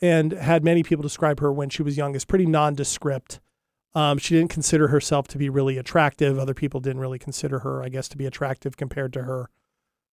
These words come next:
her contemporaries. And so she wrote in part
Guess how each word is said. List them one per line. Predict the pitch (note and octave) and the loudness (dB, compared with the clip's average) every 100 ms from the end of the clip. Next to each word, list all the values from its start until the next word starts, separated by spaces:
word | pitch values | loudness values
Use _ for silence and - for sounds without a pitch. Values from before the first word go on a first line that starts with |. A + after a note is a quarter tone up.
| _ | _
her | D3+ C#3 C3+ | 4 6 4
contemporaries. | C3+ D3+ - D3 C#3 C#3 C3 B2+ - - _ _ _ - | 2 0 2 2 4 4 2 -2 -8 -16 _ _ _ 0
And | D#3+ | 4
so | F3+ | 4
she | - F#3 | 4 4
wrote | D#3 D#3 G3+ F#3 - | 6 8 8 6 4
in | F3 D#3+ | 2 2
part | - D#3 D3 | 4 4 4